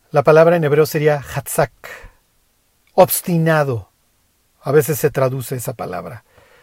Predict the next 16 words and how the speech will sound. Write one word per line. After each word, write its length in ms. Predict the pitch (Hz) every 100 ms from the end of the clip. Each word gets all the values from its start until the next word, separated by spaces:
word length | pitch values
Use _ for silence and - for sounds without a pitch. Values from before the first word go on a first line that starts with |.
| _ _
del 140 | 143
libro 220 | 139 147 143
de 80 |
Josué 320 | 123 123 - 135
uno 200 | 139 123
nueve. 340 | 123 117 117 _ _ _ _ _ _ _ _ _ _ _ _ _ _ _
Re-, 160 | - -
resuelto. 960 | - 156 160 - 170 170 151 - 113 - _ _ _ _ _ _ _ _ _ _ _ _ _ _ _ _ _ _ _ _ _ _ _ _ _ _ _ _ _ _ _ _ _ _ _ _
Si 240 | - 170
mi, 200 | 185 208
Charlie, 520 | - 196 185 185 165 - _ _
<laughs> 600 | - - 190 135 _ _
utilíceme 480 | 131 202 196 214 175
tu, 280 | - 151 120 _ _ _ _
tu 120 | 151
castellano 760 | 160 127 151 139 170 156 127